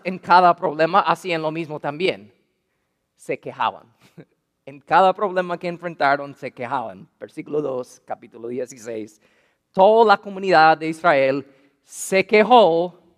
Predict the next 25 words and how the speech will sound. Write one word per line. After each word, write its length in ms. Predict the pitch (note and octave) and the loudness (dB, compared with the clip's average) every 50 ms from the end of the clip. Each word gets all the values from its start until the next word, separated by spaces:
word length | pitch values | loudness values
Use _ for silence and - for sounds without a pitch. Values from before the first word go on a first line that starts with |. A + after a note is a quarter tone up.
| _ _ _ _ _ _ _ _ _ | _ _ _ _ _ _ _ _ _
de 160 | - D3 C#3 C3+ | -6 -4 -4 -4
Moisés 960 | C#3 C3 C3+ C#3+ C#3 - G#3+ F#3+ D3+ C#3 C#3 C#3+ - - - - - - _ _ _ _ _ _ _ _ _ | -2 -4 -4 -4 -2 2 2 4 4 2 0 -4 -6 -16 -20 -20 -20 -20 _ _ _ _ _ _ _ _ _
y 140 | C3 C3 B2+ | -8 -6 -4
Aarón. 420 | A#2 A2+ A2+ A2 G#2 F2+ G#2+ G#2 _ _ _ _ _ _ _ _ - | -4 -6 -6 -10 -16 -20 -20 _ _ _ _ _ _ _ _ _ -12
Y 100 | - D#3 | -10 -6
más 260 | D#3 D#3 F3+ F3+ - | -4 -2 -2 0 0
adelante 440 | F#3+ E3+ E3 D#3+ E3+ F3 F3 F3 F3+ | 0 0 2 2 2 0 0 -2 -6
en 60 | D#3+ | -4
la 100 | D3+ D3+ | -4 -4
historia, 460 | C#3+ C#3+ - - G3 F#3+ F3+ D#3 D3 | -4 -6 -8 -6 -4 -2 -2 -2 -2
en 60 | C#3 D3 | -4 -6
este 160 | C#3+ - D3 | -8 -10 -10
mismo 280 | C#3+ D#3 C#3+ D#3 D3 | -10 -10 -12 -14 -12
capítulo, 480 | D3 D3 C3+ - E3 F3 - D3 D3+ D3 | -8 -8 -8 -8 -10 -14 -10 -6 -6 -4
versículo 500 | C#3 C#3+ C#3 - E3 - D#3 D3+ C#3+ D3+ | -4 -6 -8 -8 -12 -8 -6 -2 2 2
ocho, 360 | F3 F3+ F3+ F3 - C#3+ C3 | 2 2 0 -2 -10 -14 -12
dice 880 | C#3 D3+ E3 E3+ - - D#3 C3+ C3 C#3 D3+ D#3 _ _ _ _ _ _ _ | -12 -10 -12 -12 -12 -8 -4 -2 -2 -2 -4 -8 _ _ _ _ _ _ _
Moisés 640 | - C3 C3+ C#3 - - - F#3+ G#3 G3 D3+ C#3+ - | -12 -10 -10 -10 -8 -4 0 2 2 2 0 -2 -2
al 140 | C#3+ C3 C3+ | -4 -6 -4
pueblo, 400 | - D#3+ F#3+ A#3 A#3 D#3+ D3+ C3+ | 0 2 2 2 2 2 -4 -12
"Mira, 260 | D3+ F#3 G3 E3+ D3+ | -8 -4 -4 -2 -2
las 300 | - - C#3+ D3 - - | -2 -2 -4 -4 -6 -8
quejas 540 | - - F3 D#3 F3 F#3 - G#3 G3+ G3+ - | -12 -6 -6 -6 -4 -2 0 -2 -2 -2 -4
de 180 | E3+ E3+ D#3+ D#3+ | -8 -6 -6 -6
ustedes 760 | D3+ D3 - - F3 F3+ G3+ A3 A#3 A3 G#3+ A3 - - | -8 -10 -6 -2 0 2 4 4 4 2 2 -2 -10 -20